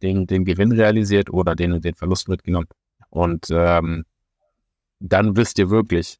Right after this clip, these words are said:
was ihr gemacht habt. Weil, nehmen wir mal einfach nur ein Beispiel, ja, ihr habt eine Phase, es läuft richtig gut, ist alles perfekt, ja, eure Werte steigen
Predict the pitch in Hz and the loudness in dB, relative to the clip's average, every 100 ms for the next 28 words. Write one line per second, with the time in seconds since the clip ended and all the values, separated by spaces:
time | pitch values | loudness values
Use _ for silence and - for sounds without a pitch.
0 | _ 90 85 90 87 87 - 98 85 95 | _ -4 -4 -2 -2 -2 -4 -12 0 2
1 | 190 - _ _ _ _ _ _ - 117 | 2 -2 _ _ _ _ _ _ 0 2
2 | 156 147 127 117 135 123 120 117 107 110 | 4 4 2 2 0 -2 -2 -2 2 2
3 | 139 - 104 101 98 107 110 107 117 110 | 2 -2 0 0 2 2 2 0 -2 -6
4 | - 110 120 110 - 107 - 127 - 113 | -2 2 2 0 0 0 0 -4 -2 -6
5 | - 117 101 - - 107 - 98 - 101 | -4 -4 -4 -2 -2 -2 -2 -4 -2 -6
6 | - - - - 87 95 98 98 104 - | -6 -20 -14 -10 -6 -2 0 2 2 0
7 | 101 - - 98 110 | -6 -6 -4 -2 0